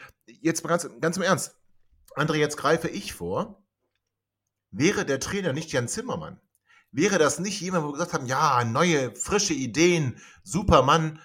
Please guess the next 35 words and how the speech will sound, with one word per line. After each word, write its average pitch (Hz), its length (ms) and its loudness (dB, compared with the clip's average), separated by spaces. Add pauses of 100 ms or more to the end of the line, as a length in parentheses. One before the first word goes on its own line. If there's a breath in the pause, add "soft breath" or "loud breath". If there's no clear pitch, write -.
(300 loud breath)
ähm, 127 400 -6 (920)
dann 120 200 0
würden 160 220 4
wir 117 60 0
doch 110 120 2
jetzt, 143 260 -4
also 131 140 -4
jetzt 143 160 -10
mal 143 60 -4
ganz 151 140 -4
mal - 60 -8
ehrlich, 117 240 -2
wenn 127 180 -6
K-, - 220 -20
Kenan - 260 -6
Kocak 202 560 -2 (560)
noch 135 160 -4
Trainer 170 400 -2
wäre 175 560 -4 (400)
und 127 140 -8
wir 160 80 4
hätten 160 200 -6
so 160 200 0
einen 180 100 0
Saisonstart, 147 760 -2 (580)
was - 500 0
wäre 185 320 0
denn 165 200 0
hier 139 220 -2
los? 180 580 -6 (500)
Und 175 120 -2
zwar - 200 6
völlig 202 340 2
zu 185 100 -2
Recht. - 480 -2